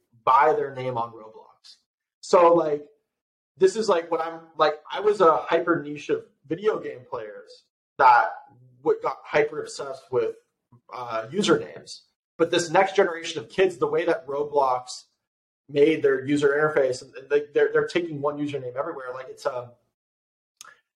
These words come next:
and within the game, it's like people are s-, it's starting to, pr-, like, that's thought process. It's globalizing. It's, it's getting popular across all these kids. Now, with Roblox,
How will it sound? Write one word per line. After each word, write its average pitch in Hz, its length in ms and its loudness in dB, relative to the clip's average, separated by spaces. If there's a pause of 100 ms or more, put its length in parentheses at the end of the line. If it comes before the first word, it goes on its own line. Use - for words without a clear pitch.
(120)
and 147 160 -4
within 160 300 0
the 143 60 2
game, 135 540 2
it's 127 140 -10
like 135 200 0
people 151 280 -4
are 139 100 -2
s-, - 240 -12
it's 123 160 -18
starting 139 360 -8
to, 120 60 -6
pr-, - 280 -16
like, 117 240 -14
that's - 540 -2 (380)
thought - 240 -10
process. 127 340 -2
It's 123 80 -20
globalizing. 135 640 0 (120)
It's, - 160 -20
it's 117 140 -16
getting 123 280 -2
popular 117 720 -4 (140)
across - 380 -8
all 113 100 4
these 110 160 -4
kids. - 280 -2 (480)
Now, 139 560 4 (680)
with 202 280 4
Roblox, 165 520 6